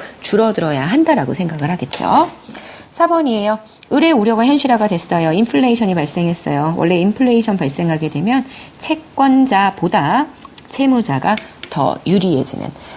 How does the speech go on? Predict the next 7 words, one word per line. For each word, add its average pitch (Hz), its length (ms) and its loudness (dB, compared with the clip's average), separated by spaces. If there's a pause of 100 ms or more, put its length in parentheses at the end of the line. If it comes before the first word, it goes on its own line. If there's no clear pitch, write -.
돈을 311 260 4
빌려준 233 300 2
사람들은 226 400 0
되게 170 220 -2
큰 381 260 0
돈을 320 240 2
빌려주는데 156 680 -2